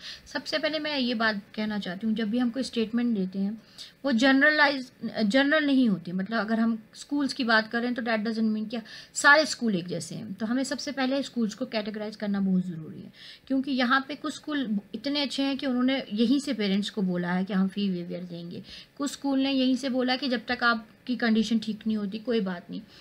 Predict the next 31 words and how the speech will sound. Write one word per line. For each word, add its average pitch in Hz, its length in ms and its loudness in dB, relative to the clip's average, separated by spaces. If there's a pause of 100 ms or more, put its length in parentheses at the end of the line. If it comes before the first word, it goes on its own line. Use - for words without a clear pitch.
(320)
हम 254 140 4
लोग, 262 220 6
अ, 220 500 4
बाद 233 260 4
में 240 120 4
fees 202 300 -4
लेंगे। 170 240 -6
और 247 100 -4
कुछ 254 220 -4
ऐसे 226 260 -2
भी 226 140 0
हैं 226 140 0
जिन्होंने 208 420 -2 (520)
assignment 285 560 0
और 262 140 4
इसके 233 260 -2
नाम 220 200 4
पे 240 80 0
extortion 254 520 0
करना 202 260 2
शुरू 185 200 -2
कर 160 200 -2
दिया 180 180 -2
online 185 280 -2
education 190 500 -4
और 185 120 -2
exam 180 360 -6
के 180 120 -8
नाम 127 220 -14
पे। 202 200 -14 (380)
तो 349 300 -2